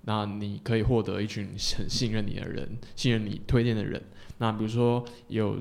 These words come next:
一些做旅游的 YouTuber 嘛，比如说我们可能做南韩旅游，那你就可以趁这个，呃，这个主题，然后你去推销相关的，呃，旅行团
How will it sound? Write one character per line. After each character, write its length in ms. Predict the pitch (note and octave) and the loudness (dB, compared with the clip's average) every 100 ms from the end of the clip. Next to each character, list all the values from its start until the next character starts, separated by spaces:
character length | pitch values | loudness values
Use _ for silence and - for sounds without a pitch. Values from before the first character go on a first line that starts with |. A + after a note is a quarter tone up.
| - | -4
一 80 | A2+ | -4
些 240 | A2 A2 | 0 0
做 280 | A#2 A2+ G#2+ | 4 4 6
旅 120 | A2 | 4
游 180 | G#2 G#2 | 4 4
的 60 | |
YouTuber 440 | A2+ A#2+ B2 A#2 A2 | 4 4 4 2 -2
嘛， 120 | G#2+ - | -4 -6
比 80 | G2+ | -6
如 60 | |
说 220 | G2 A2 A2 | 0 2 2
我 80 | |
们 180 | G#2 G2 | -2 -4
可 80 | G2+ | -4
能 100 | F#2+ | -2
做 320 | G2 A2+ A2 A2 - - | 2 4 4 0 -14 -2
南 200 | A2 A2+ | 0 4
韩 280 | D3 B2 B2+ | 6 6 4
旅 160 | A2 - | 2 0
游， 240 | - C3 - - | -2 -4 -6 -2
那 120 | A#2+ | 0
你 80 | G#2+ | 2
就 80 | A2+ | 2
可 140 | A#2+ | 2
以 120 | G2+ - | -2 -2
趁 240 | - A#2+ | -2 0
这 100 | G#2 | 2
个， 160 | A2+ G#2 - - - - - | 0 0 -6 -18 -20 -20 -6
呃， 240 | A2 G#2+ G#2+ | -2 0 4
这 140 | D#3 | 8
个 100 | C#3+ | 8
主 280 | A2 - A2+ - | 6 0 -6 -4
题， 180 | - - | -4 -4
然 120 | F2 G2+ | -2 0
后 80 | |
你 160 | A2 F#2 | 0 0
去 140 | G#2+ | -4
推 240 | A2+ A2+ G#2 | 0 2 4
销 260 | A2 G#2 A2+ - | 4 2 0 -10
相 240 | - A#2 A2 | -2 -2 2
关 180 | G#2+ A2 | 0 2
的， 260 | G#2 F#2+ G2+ - - | 0 0 -4 -12 -6
呃， 180 | G#2 G2 | -4 -2
旅 100 | G#2 | -2
行 220 | G2+ G#2+ | -2 2
团 180 | C3 | 4